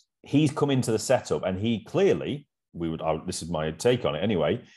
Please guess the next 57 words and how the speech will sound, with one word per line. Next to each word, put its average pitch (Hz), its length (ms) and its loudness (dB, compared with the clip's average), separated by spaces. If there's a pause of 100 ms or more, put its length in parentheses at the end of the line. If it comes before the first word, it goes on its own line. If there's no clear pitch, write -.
(280)
he 156 140 2
didn't 120 260 0
realise 92 400 6
what 98 260 -2
it 95 160 -10
t-, - 200 -10 (100)
what 92 180 -6
it - 140 -8
took - 320 -4 (160)
to - 80 -14
be 85 140 -2
a 82 60 -2
successful - 600 -6
England 76 260 -4
bowler. 73 320 -4 (280)
He's 98 120 2
now 143 220 6
in 143 80 4
a 123 40 2
setup 120 300 0
with 92 140 -2
Broad 104 200 4
and 95 80 0
Anderson. 95 420 -4 (220)
If 165 200 2 (380)
in 131 120 4
the 113 80 4
future 127 640 -6 (100)
he 87 100 -2
doesn't 80 340 -4
know, 64 260 -8 (440)
then 98 180 4
there's 95 100 2
something 101 260 0
wrong. 85 280 2
You 113 80 0
know, 95 80 2
he 101 100 4
had 151 160 4
the 104 60 -6
summer, 127 400 2
so 120 120 0
I'm 113 80 0
actually, 120 300 -2
as 113 140 0
I, 107 80 -2
I'm, 110 200 -4
I'm 104 180 -4
backtracking 135 580 -4
a - 20 2
little 113 220 0
bit 87 100 -2
as 98 140 -4
I - 20 -10
say 143 240 -2
this, 90 240 -6
Rob, 85 180 -8